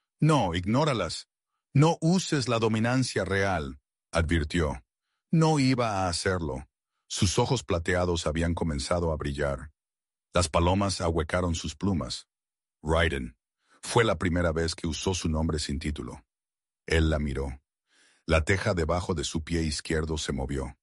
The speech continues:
Tibera oyó al granero gritar, "¡Suelta! ¡Suelta, rey! ¡Muévete a la derecha!". Él obedeció al instante. La teja se deslizó del tejado,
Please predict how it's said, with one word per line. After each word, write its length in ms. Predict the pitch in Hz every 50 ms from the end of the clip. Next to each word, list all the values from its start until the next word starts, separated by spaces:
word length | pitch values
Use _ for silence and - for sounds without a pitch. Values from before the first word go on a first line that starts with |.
| _ _ _ _ _ _ _ _ _
Tibera 360 | - 98 87 87 95 101 95
oyó 360 | 90 82 80 80 87 92 90
al 100 | 85 82
granero 400 | 76 78 76 76 78 80 78 80
gritar, 520 | 73 71 71 71 - 76 71 65 64 67 - - _ _ _
"¡Suelta! 760 | - - - - 220 240 254 254 254 - - 87 80 - - _ _ _ _ _ _
¡Suelta, 640 | - - - 220 254 269 285 269 - - 120 110
rey! 720 | 117 131 135 143 160 170 165 160 151 139 107 87 76 71 - _ _ _ _ _ _ _
¡Muévete 560 | - 101 135 147 170 190 185 196 160 160 147 131
a 40 |
la 140 | 127 131 135
derecha!". 580 | 135 139 135 156 165 - - - 76 65 - - _ _ _ _ _ _ _ _ _ _ _ _
Él 220 | 98 107 120 123
obedeció 520 | 120 101 95 87 78 76 - - - 85 80
al 80 | 80
instante. 580 | 76 67 65 - - 67 67 67 - - - - _ _ _ _ _ _ _ - - - -
La 180 | 85 82 82
teja 320 | - 110 110 110 - 127 113
se 180 | - - 98
deslizó 540 | 85 87 80 - - 80 82 73 - - 98
del 160 | 95 95 87
tejado, 560 | 80 - 71 - 87 80 71 67 65 67 69